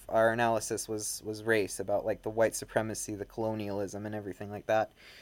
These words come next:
Most of the group was still white, but there was a very large non-white contingent.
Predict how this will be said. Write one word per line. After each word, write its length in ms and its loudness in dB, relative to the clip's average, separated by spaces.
Most 280 6
of 100 0
the 80 4
group 440 2
was 840 6
still 640 2
white, 380 6
but 160 -4
there 120 2
was 160 0
a 40 -4
very 320 4
large 680 6
non-white 560 2
contingent. 840 -6